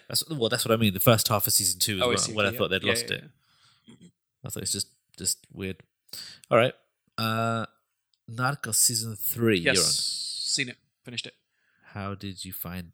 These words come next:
Speaker 1: that
Speaker 2: Great.
Speaker 1: without
Speaker 2: It
Speaker 1: spoilers?
Speaker 2: was, um, what I love about these sh-, I love each season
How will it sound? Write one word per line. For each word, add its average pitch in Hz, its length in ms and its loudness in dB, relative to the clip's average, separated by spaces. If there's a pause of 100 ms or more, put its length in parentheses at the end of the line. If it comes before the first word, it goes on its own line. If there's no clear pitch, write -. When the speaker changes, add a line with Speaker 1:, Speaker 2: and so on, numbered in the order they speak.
Speaker 1:
that - 300 -12
Speaker 2:
Great. 131 160 0
Speaker 1:
without 71 160 -8 (260)
Speaker 2:
It 127 140 2
Speaker 1:
spoilers? - 60 -8
Speaker 2:
was, 123 580 0
um, 117 560 -2 (1400)
what 143 120 4
I 160 40 6
love 151 140 6
about 127 200 2
these 120 240 0
sh-, - 80 2 (400)
I 135 100 0
love 170 600 2 (1900)
each 190 160 0
season 131 460 4